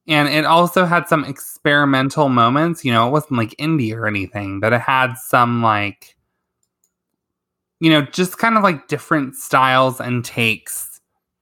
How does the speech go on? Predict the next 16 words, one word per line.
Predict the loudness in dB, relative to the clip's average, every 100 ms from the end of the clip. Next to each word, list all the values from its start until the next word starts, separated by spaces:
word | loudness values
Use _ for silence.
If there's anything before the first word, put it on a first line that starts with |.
| _ _ _ _ _ _ _ _ _ _ _ _ 0
on | 0 2
dance | 0 0 -4
pop. | -6 -6 -6 -12 -18 _ _ _ _ _ _ _ _ _ _ -2
And | 2 4 2 -2 -8 _
it | 0 2 2 -2 _ _ _ -8
was | 0 0 -2 _
the | -4 -2
type | -2 -2 0
of | 2 2
album, | 4 4 2 2 2 2 -2 -8 -6
which | -2 -2 -2 -14 -4
I | 0
don't | 2 2
know | 0
if | 0 -4
you | -6 -4 -2 -6